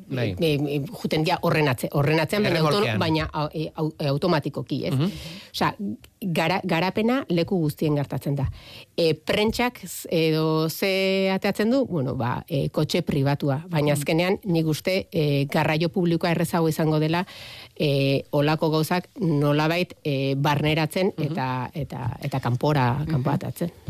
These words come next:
Speaker 1: Oiana, galdetu nahi dizugu teknologia honen merkaturatzearen inguruan. E, soluzio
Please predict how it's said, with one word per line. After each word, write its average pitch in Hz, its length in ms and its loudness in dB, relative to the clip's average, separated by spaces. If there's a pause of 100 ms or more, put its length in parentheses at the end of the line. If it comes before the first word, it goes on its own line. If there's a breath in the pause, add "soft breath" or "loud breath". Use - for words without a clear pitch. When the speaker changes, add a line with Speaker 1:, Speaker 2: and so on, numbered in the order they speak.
Speaker 1:
Oiana, 131 300 2
galdetu 123 300 2
nahi 190 160 2
dizugu 190 400 0
teknologia 143 600 2
honen 175 200 4
merkaturatzearen 143 760 2
inguruan. 110 680 4
E, 113 500 2
soluzio 151 500 2